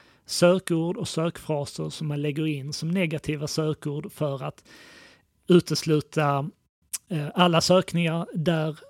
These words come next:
den frasen eller sökordet ingår. Och vi använder det för att lägga till nya sökord. Eventuellt skapar vi till och med nya annonsgrupper som vi, som gör att vi kan skräddarsy annonstexten.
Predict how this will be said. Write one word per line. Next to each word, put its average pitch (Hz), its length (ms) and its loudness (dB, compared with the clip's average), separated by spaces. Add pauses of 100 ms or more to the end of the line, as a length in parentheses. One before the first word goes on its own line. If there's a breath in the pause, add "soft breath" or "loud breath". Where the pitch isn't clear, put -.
den 156 180 0
frasen 151 440 -4
eller 151 140 -4
sökordet 143 520 -6
ingår. 175 500 0 (300 loud breath)
Och - 200 -12
vi 165 60 6
använder 156 340 2
det 156 60 0
för 147 400 0
att 147 120 -6
lägga 156 240 -4
till 143 240 -4
nya 156 560 0
sökord. 165 800 -2
Eventuellt 160 480 -4
skapar 151 340 -8
vi 147 120 -6
till 151 180 -4
och 151 60 -4
med 147 140 -4
nya 151 360 0
annonsgrupper 151 800 -4
som 147 220 -6
vi, 135 160 -8
som 151 180 -4
gör 139 160 -2
att - 120 -10
vi 120 40 -10
kan 135 120 -6
skräddarsy 147 680 -4
annonstexten. 165 800 -4